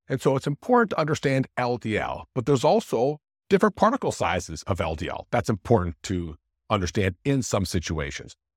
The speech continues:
Some patients may have a genetic mu-, mutation. Some patients may smoke. Some patients may have a higher L D L, but their H D L is a hundred and thirties, or their triglycerides are low or high. So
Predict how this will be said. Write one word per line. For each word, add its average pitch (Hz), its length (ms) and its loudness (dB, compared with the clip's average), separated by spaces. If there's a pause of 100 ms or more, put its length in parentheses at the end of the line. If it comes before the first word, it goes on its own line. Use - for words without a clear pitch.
(240)
Some 143 220 2
patients 147 380 0
may 151 120 0
have 151 200 2
a 143 160 -2
genetic 156 400 0
mu-, 120 240 -2
mutation. 87 580 -4
Some 135 200 -2
patients 156 400 -2
may 170 140 0
smoke. 220 460 0
Some 147 180 0
patients 151 340 -2
may 156 80 -2
have 156 120 0
a 151 60 4
higher 151 280 2
L 165 200 2
D 185 140 0
L, 160 140 2
but 160 160 -4
their 156 140 2
H 214 240 0
D 190 140 -4
L 78 260 -2 (220)
is 113 120 2
a 107 100 6
hundred 101 260 2
and 80 160 -6
thirties, 62 500 -6
or 135 100 2
their 156 120 4
triglycerides 131 800 0
are 98 120 4
low 87 300 2
or 90 100 0
high. 67 200 -6
So - 240 -6